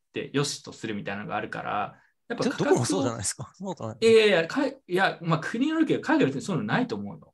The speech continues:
Speaker 1: 別に。企業努力として絶対に価格下げるんだみたいな、そんななんか信仰はない気がするね。少なくとも台湾にはない。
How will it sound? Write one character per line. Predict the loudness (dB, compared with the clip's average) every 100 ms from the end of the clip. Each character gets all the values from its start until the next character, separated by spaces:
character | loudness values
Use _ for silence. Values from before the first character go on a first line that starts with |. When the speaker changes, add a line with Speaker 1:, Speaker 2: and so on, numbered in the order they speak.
| _
Speaker 1:
別 | -14 -10
に。 | -12 -12 -16 _ _ _ _ _ -20 -20 _ _ -20 _ -6
企 | 0
業 | 2 2
努 | 2
力 | 0 0
と | -4
し | -4
て | -4 -4
絶 | -4 -4
対 | 0 0
に | 0
価 | -4
格 | -4 -2
下 | 0
げ | 4
る | 4
ん | 2
だ |
み | -4
た | -6
い | -8
な、 | -6
そ | -4
ん | -4
な | -2
な | -2 -2
ん |
か | -4 -8 -8
信 | -6 -6
仰 | -4
は | -2
な | 0
い | 0
気 | -4
が | -12
す | -16
る | -20
ね。 | -20 _ _ _
少 | 0
な | 0
く |
と | 0
も | -2
台 | 0
湾 | 2 0
に | -2
は |
な | -6 -8
い。 | -10